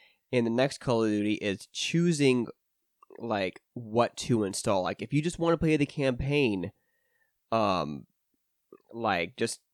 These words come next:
you can just download the campaign and zombies. You don't have to download Warzone. It's like, I think that could essentially make the next game, if it's even bigger, um, a little bit easier to swallow. If, if they would just open up that option to, uh,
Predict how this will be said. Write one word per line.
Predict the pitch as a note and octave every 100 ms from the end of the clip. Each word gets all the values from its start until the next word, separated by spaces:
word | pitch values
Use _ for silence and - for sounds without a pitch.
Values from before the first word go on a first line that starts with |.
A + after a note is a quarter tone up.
| _ -
you | C3
can | B2
just | B2+ -
download | B2+ B2+
the | B2
campaign | - B2+ A#2+ B2+ A2 A2
and | G2 G#2+
zombies. | G#2 G#2 G2 F#2 F#2+
You | A2+
don't | A2+ A2+
have | B2 A2
to | G#2
download | G2 G2 F#2 F2+
Warzone. | F2 E2+ - G1+ G#1+ - _ _ _ _
It's | A2+
like, | A2 - _ _ -
I | C3
think | - D#3+ D#3+
that | D3 C3+ C3
could | C3+ B2
essentially | A2 A#2 - B2 C3+ A2+
make | G#2+ G#2 G2+ G2 - _ _ _ _ _
the | A#2+
next | B2 C3 C3 -
game, | A#2 G#2 G#2+
if | G#2+
it's | G#2+ A#2
even | A2+ F#2+ A2 _ -
bigger, | C#3+ C#3+ B2 A2+ G#2+ - _ _ _ -
um, | G#2 F#2 F2 -
a |
little | C#3 C#3+
bit | -
easier | B2+ A2+
to | G2+
swallow. | - G2+ E2 B1 B2 - _ _ _ -
If, | B2 - -
if | A#2+
they | A#2+
would | A#2
just | A2+ - -
open | C#3 B2+ C3
up | A#2+
that | A#2+ -
option | F#2+ F#2+ - F#2+ G2
to, | - G#2 G2 F#2+ F#2
uh, | D#2+ D#2+